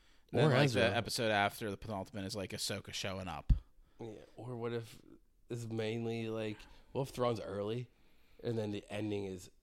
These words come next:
Speaker 1: Ezra.
Speaker 2: Ahsoka's s-, also in this galaxy, and Ezra finds her.
Speaker 1: Mm.
Speaker 2: And, like, the big reveal at the end of this episode is Ezra with Ahsoka.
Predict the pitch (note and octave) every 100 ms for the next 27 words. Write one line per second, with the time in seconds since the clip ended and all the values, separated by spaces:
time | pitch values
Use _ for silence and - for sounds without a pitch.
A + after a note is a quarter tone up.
0 | - - - G#2+ B2+ A#2+ A2+ A2+ G#2+ G2+
1 | - - - - A2+ A2+ A2 G2+ G#2 G2
2 | F#2+ G#2 F#2+ G2 F#2+ F2+ - E2+ F2 -
3 | F#2 - - _ _ _ _ _ - -
4 | A#2+ G#3 B3+ B2 A#2 A2 G#2+ A2+ G#2 G#2+
5 | G#2+ G#2+ G2+ G#2 G#2 G2+ G#2 G2 - G#2
6 | G2 G2+ G2 F#2 F#2 F#2 - F2+ -